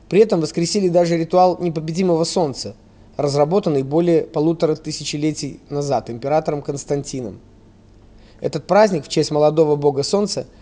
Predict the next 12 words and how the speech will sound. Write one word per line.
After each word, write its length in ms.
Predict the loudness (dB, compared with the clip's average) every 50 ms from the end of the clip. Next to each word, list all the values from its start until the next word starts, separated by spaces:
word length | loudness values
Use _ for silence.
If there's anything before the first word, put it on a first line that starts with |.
| -20 -20 -8 -8
воскресшего 540 | -6 -4 -2 0 0 0 0 0 0 0 0
из 120 | -2 -2
пепла, 360 | -2 -4 -4 -4 -4 -8 -14 -16 -16 -20 -20 -16 -16
отмечали 460 | -14 -10 -8 -8 -2 0 2 2 2
в 80 | 0 0
первую 240 | 0 0 2 2
очередь 320 | 2 0 0 -2 -4 -4 -4
мальчики 480 | -2 0 0 0 -2 -4 -8 -8 -10
из 100 | -10 -12
специальных 560 | -12 -12 -14 -6 -2 0 0 0 0 -4 -6 -10
эсэсовских 600 | -10 -8 -8 -8 -8 -10 -10 -12 -14 -12 -12 -14
интернатов. 560 | -8 -6 -6 -4 -4 -6 -8 -10 -14 -20